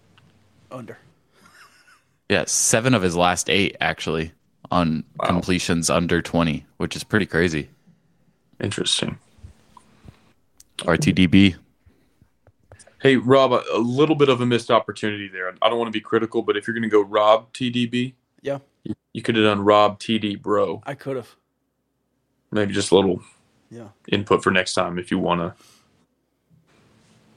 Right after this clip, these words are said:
Speaker 1: Thank you. I appreciate it. I'll take that under consideration.
Speaker 3: Yeah. I change my name every time.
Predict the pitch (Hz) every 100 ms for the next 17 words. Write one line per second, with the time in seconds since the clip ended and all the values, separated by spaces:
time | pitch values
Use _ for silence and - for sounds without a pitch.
0 | _ _ _ _ _ _ 143 131 120 -
1 | 127 135 131 - 147 143 127 120 - -
2 | 120 117 123 113 _ _ _ _ 170 139
3 | - - 110 143 131 110 110 104 101 101
4 | 104 101 98